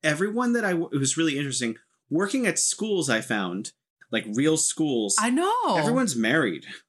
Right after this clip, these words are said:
Speaker 1: Like, everyone. Everybody there is already married, it seems. Like, every teacher, every staff member, every principal
Speaker 2: <laughs>
Speaker 1: that I met, they were, like, already in a very serious relationship or married or had kids.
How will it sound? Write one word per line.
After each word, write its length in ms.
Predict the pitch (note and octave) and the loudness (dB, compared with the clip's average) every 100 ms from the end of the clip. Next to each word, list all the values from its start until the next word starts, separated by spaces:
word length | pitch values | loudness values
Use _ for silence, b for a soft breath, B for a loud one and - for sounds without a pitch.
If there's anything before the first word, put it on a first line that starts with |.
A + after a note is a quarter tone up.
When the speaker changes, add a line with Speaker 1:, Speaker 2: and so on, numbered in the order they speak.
| - | -6
Speaker 1:
Like, 640 | C3+ - F3 - - F3+ - | -6 -2 -4 -2 -2 -2 0
everyone. 580 | F#3+ C#3 A#2 F#2 D#2 - | 0 0 -2 -4 -10 -4
Everybody 640 | F3 A#3 A3 A#3+ G3+ E3 D3 | -2 0 0 0 0 0 2
there 280 | C#3 B2+ | 2 4
is 120 | A#2 - | 2 -2
already 460 | A#2 A#2+ C3 A#2 G#2+ | -4 -2 0 0 -2
married, 340 | G#2 G2+ F#2+ F#2 | -4 -4 -6 -4
it 100 | F#2+ | -4
seems. 340 | A2+ G2+ F#2+ | -4 -4 -4
Like, 120 | G2+ | -4
every 220 | A2+ C#3 | -4 -2
teacher, 460 | C3+ C#3 C3 C3 B2 | -2 -2 -2 -2 0
every 300 | A#2+ A#2 A#2 | -2 -2 -2
staff 400 | - - G#2 G#2 | -2 -4 -6 -6
member, 240 | G#2+ G#2 | -8 -6
every 180 | G#2+ G#2+ | -6 -8
principal 500 | - G#2 G2 E3+ E3 - | -8 -6 -2 0 0 -2
Speaker 2:
<laughs> 160 | B3+ - | -2 -2
Speaker 1:
that 240 | A#3 C#3 | -2 0
I 140 | C#3 B3 | 2 2
met, 280 | C#3 G#2 C#3+ | 0 0 0
they 80 | |
were, 80 | E3 | 2
like, 260 | D#3 C3+ - | 2 0 -2
already 460 | A#2+ C3+ D3 C#3 C3 | -2 0 2 0 0
in 220 | - B2+ | -2 -2
a 60 | G#2 | 0
very 400 | B2 B2 A#2+ G2+ | 0 0 0 0
serious 400 | B2+ A2+ A#2 A2+ | 0 -2 -2 -4
relationship 540 | G2+ G2 G#2+ G#2 G2 | -4 -4 -6 -8 -8
or 80 | G2 | -8
married 300 | G2 G2 G2 | -6 -4 -6
or 160 | G2+ | -6
had 200 | F#2+ F#2+ | -6 -8
kids. 160 | - | -4